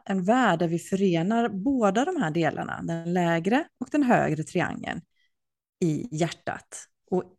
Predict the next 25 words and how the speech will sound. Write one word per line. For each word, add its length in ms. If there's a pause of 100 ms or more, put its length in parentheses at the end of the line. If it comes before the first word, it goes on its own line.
(120)
inte 500
då 160
liksom 440
nedlåter 720
oss 160
till 340 (340)
ett 140
dualistiskt 600
tänkande 480
om 80
att 100
något 220
då 80
skulle 240
vara 160
bättre 400
eller 140
sämre 720 (400)
eller 300
mer, 300
eller 260
mer 240
eller 120
mindre 280
värt. 560